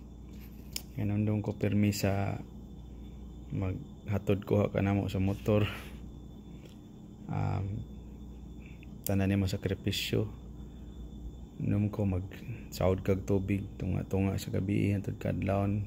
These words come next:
para lang makaligo mi na ay magamit. Ug kada mauli ka, magdala jud kag pinyato.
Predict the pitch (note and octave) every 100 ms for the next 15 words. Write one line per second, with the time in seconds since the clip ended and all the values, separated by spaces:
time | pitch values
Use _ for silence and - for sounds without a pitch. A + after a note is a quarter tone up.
0 | - G#2+ F#2+ F#2 F#2+ G2+ - - - -
1 | - - - - - - - - - -
2 | F#2 F#2+ G#2+ G#2 G2+ G#2+ F#2 - - -
3 | - - - - - - G2+ E2+ G2 F#2+
4 | F#2 F#2+ G2+ G2+ G#2 - - - - -
5 | - - - - - - - - - -
6 | - - - G#2 - - - G2 F#2+ G2
7 | G2 G2 G#2 G2+ G2 F#2 F2+ F#2 G2 G2+
8 | G2+ F#2+ - F#2+ F#2+ G2 G2 G2